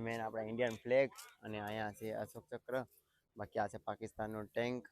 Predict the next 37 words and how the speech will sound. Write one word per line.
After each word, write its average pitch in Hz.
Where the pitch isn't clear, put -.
હવે 131
અહીંથી 147
અમે 147
નીકળીએ 147
છીએ 139
પાછા 139
આપણા 127
ડેઝર્ટ 139
છે 139
જે 139
ઈ 123
સાઈડ, 151
કંઈક 120
આવો 123
છે 127
નજારો. 117
મિત્રો 131
આ 135
છે 131
આપણા 143
ઇન્ડિયન 139
ટેન્ક, 127
ભાઈ 113
કેવડો 123
મોટો 110
છે 110
ટેન્ક, 110
જો 110
તો 123
શું 131
નજારો 113
છે. 113
એક, 110
બે, 110
ત્રણ, 107
ચાર, 104
પાંચ, 104